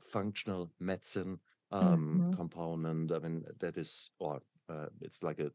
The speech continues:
Speaker 1: like a discipline. That's just
Speaker 2: Mm.
Speaker 1: as much as you're a physician or a surgeon. Functional medicine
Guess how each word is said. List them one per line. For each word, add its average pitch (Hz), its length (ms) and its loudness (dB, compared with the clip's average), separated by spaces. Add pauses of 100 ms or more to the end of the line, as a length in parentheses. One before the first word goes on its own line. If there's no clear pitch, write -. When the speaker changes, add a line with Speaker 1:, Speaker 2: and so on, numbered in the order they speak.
Speaker 1:
like - 160 -6
a 78 40 -12
discipline. 80 600 -2 (400)
That's - 160 -8
just 123 200 0
Speaker 2:
Mm. 165 40 2
Speaker 1:
as 143 100 -6
much 87 160 -2
as 80 140 -4
you're 78 140 2
a 76 40 -4
physician 80 560 -2
or 73 220 -2
a 71 240 -4
surgeon. 78 440 -4 (380)
Functional 85 400 -2
medicine 80 480 0